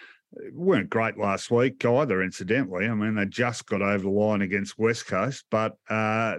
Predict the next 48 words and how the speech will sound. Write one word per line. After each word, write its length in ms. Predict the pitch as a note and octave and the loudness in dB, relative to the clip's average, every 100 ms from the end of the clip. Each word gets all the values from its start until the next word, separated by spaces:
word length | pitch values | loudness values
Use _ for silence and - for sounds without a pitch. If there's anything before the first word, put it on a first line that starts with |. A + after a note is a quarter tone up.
| F2+ | -6
th-, 240 | G2 A2+ | -4 -2
their 160 | B2 B2 | 0 -2
form 360 | - C#3 B2+ | 2 4 4
line 260 | A2+ G#2 G2+ | 4 4 2
is 180 | G2 F#2 | 0 2
reasonably 520 | A2 G#2 F#2 F#2 F#2 | 2 2 -2 -6 -6
solid 480 | - - A2 G#2 F#2+ | -4 0 2 4 2
across 400 | F#2 A2 G2 - | 0 -2 -2 0
the 60 | |
last 280 | G2+ G2 F#2+ | 0 0 -2
six 320 | - G2+ - | -6 -8 -2
weeks. 340 | A2 A2 G2+ - _ - - - - | 2 2 0 -8 _ -20 -20 -12 -4
I 40 | |
reckon 220 | D#3 D3 | -2 0
they 100 | A#2+ | 0
might 320 | A#2 A2 G#2+ | 2 2 0
just 420 | - - B2+ A#2+ - | -4 -2 -2 -2 0
get 140 | A2+ | 0
over 240 | G#2+ G#2+ | 2 0
the 80 | G2 | 2
line 340 | G2 G2+ G#2 G2+ | 2 2 2 0
in 100 | F#2+ | -2
this 220 | G2+ - | -4 -2
one 200 | G2+ G2+ | 0 0
and 200 | F#2+ G2 - _ _ | -2 -6 -18 _ _
win 380 | G2+ A#2 A#2+ A2+ | 0 2 2 2
one 200 | G#2 G2 | 2 0
of 80 | F#2 | 0
the, 160 | G2+ G2+ | -2 0
a, 360 | G#2+ G2+ G2+ G2+ | -2 -2 -2 -4
a 40 | |
second 500 | - - A2+ G#2+ G2 | -4 -2 -2 0 -2
close 360 | - G#2 G2 - | 0 0 0 -2
one 300 | G2+ G2 G2+ | -2 -2 -4
in 140 | G#2 | -4
a 80 | F#2+ | -2
row. 280 | G2+ G2 G2+ | 0 0 2
I'm 100 | B2+ | 2
gonna 140 | A#2 | 2
go 240 | G#2 G#2 F#2+ | 2 2 0
for 360 | - G2 F#2+ - _ _ _ | 0 0 0 -6 _ _ _
Gold 260 | - G2+ G2+ | 0 2 2
Coast 380 | G#2 G2 - - | 0 -2 -2 -2
by 160 | F#2+ | 0
six 480 | F#2+ - - G#2 - | -2 -6 -4 -4 -6
points 420 | - G#2 F#2+ - | -2 -2 -2 -6
in 100 | F2+ | -8
this. 320 | F#2 A2+ - | -6 -8 -10